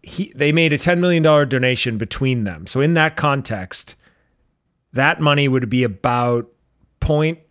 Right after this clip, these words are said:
oh five percent of The Rock's net worth. And now, Monty, do the math.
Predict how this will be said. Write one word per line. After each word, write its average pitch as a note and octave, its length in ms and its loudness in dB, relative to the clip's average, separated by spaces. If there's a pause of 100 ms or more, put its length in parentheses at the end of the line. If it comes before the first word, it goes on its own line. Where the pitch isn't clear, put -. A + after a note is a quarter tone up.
(120)
oh C3 360 2
five A#2+ 600 -4
percent F#2+ 680 -8 (200)
of F#2+ 160 -8
The G2 80 -6
Rock's B2 460 -4
net F#3 200 0
worth. F#3 500 0 (960)
And A#2+ 280 -4
now, B2+ 120 -2
Monty, D3 380 0
do C3 120 2
the A#2+ 80 -2
math. G2+ 400 -4